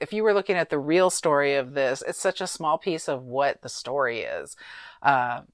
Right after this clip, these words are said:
I agree with you. The echolocation part didn't bother me as much 'cause when they were using it for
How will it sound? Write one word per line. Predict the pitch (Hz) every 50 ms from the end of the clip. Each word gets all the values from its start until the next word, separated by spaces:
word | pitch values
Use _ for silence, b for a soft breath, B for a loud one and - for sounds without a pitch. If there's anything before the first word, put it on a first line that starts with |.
| _ _ _ _ _ _ _ _ -
I | 151 180
agree | 208 220 208 - 175 170 175
with | 180 180 175 - 175
you. | 165 151 147 -
The | 156 180
echolocation | - 247 262 - 415 427 427 403 - - 254 202 - - - 262 254 254
part | - 285 254 220 196
didn't | - 214 202 214 135
bother | - 175 170 175 185 185
me | 185 180
as | 170 165 -
much | 180 165 - -
'cause | - 160 -
when | 160 170 160
they | 165 160
were | 151
using | 151 147 160 170 160 - 175 170
it | 160 - -
for | - - 151 139 131 127 -